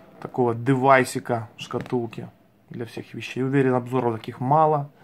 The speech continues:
их практически нету на ютубе, я смотрел их, ну, действительно нету.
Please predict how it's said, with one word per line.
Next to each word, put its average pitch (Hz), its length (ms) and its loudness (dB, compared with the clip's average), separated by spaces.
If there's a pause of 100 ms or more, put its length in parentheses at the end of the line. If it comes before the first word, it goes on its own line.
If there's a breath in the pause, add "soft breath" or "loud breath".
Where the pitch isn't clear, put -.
(300 loud breath)
их - 140 -10
практически 123 500 -8
нету 143 340 0
на 139 80 -2
ютубе, 131 440 -2
я 117 80 -2
смотрел 117 420 -8
их, 113 120 -12
ну, 120 460 -10
действительно 123 480 -8
нету. 113 320 -10